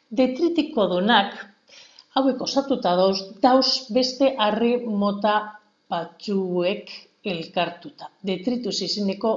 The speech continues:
ondarretatik sortutako harriak dira. Jatorri kimikodunak, eh, sortu egiten dira erreakzio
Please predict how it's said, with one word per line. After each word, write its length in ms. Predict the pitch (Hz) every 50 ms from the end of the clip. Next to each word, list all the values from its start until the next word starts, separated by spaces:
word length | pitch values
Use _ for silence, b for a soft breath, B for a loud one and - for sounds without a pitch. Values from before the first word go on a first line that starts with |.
| - -
ondarretatik 1700 | 220 220 226 226 233 226 254 247 240 233 - 220 214 208 208 214 214 208 202 202 - - - 160 160 - - - - 208 208 208 -
sortutako 760 | - - - 202 175 - - 196 175 - 190 185 - - 175
harriak 340 | 151 - 156 160 156 143 147
dira. 240 | 139 135 131 - - b b b b b b b b b b b b b b b b b _ _ _ _ _ -
Jatorri 460 | - 269 269 269 392 381 311 - -
kimikodunak, 840 | - 294 320 277 - - 269 277 247 214 180 175 180 180 185 185 - - - - - - _ _ B B B B B B B B B B B B B _ _ _ _ _ -
eh, 240 | 208 196 185 180
sortu 420 | 180 - - 330 320 339 - - 240
egiten 300 | 240 269 233 262 208 190
dira 260 | 190 190 214 240 247 - 247
erreakzio 600 | 226 214 208 208 196 196 - - - 285 277